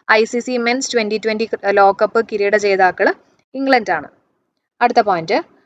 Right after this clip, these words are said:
പെട്രോൾ പമ്പുകളെ കുറിച്ചുള്ള പരാതികൾ പരിശോധിക്കുന്നതിനായിട്ട് സംസ്ഥാനത്ത് നടപ്പാക്കുന്ന, ആ, പദ്ധതിയാണ് ഓപ്പറേഷൻ ക്ഷമത. ഓക്കെ, പെട്രോൾ പമ്പുകളെ കുറിച്ചുള്ള പരാതികൾ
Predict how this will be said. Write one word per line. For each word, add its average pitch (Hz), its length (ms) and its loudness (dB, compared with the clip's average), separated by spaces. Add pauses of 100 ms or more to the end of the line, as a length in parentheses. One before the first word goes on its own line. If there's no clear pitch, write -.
(280)
പെട്രോൾ 330 420 4
പമ്പുകളെ 269 480 2
കുറിച്ചുള്ള 226 500 2
പരാതികൾ 190 560 2 (100)
പരിശോധിക്കുന്നതിനായിട്ട് 196 920 0 (320)
സംസ്ഥാനത്ത് 285 640 2
നടപ്പാക്കുന്ന, 214 680 0 (120)
ആ, 190 200 0 (100)
പദ്ധതിയാണ് 196 680 -2 (360)
ഓപ്പറേഷൻ 262 600 2
ക്ഷമത. 185 420 -4 (580)
ഓക്കെ, 214 280 0
പെട്രോൾ 220 340 4
പമ്പുകളെ 220 460 4
കുറിച്ചുള്ള 214 460 0
പരാതികൾ 196 640 4